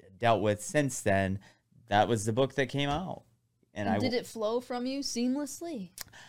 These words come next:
Speaker 1: I would have three chapters going at a time.
Speaker 2: Okay.
Speaker 1: And so wherever I was at that day,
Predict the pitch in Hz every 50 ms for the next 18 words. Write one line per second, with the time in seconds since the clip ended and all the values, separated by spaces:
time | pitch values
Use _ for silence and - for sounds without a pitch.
0 | - - - _ - 117 120 127 135 143 139 135 135 127 131 139 123 110 98 -
1 | 127 135 143 143 - - 147 135 139 139 - 143 127 113 - - 131 131 131 135
2 | 131 127 123 117 117 127 127 135 143 156 156 156 - _ _ _ _ _ _ _
3 | _ _ 226 202 - 190 180 - _ - 113 107 107 104 104 101 - - - 113
4 | 107 104 104 107 104 110 113 120 117 135 131 123 123 120 117 104 - 120 113 117
5 | 117 - - - _ - 92 - 107 113 117 - - 107 95 104 104 107 107 110
6 | 120 135 147 135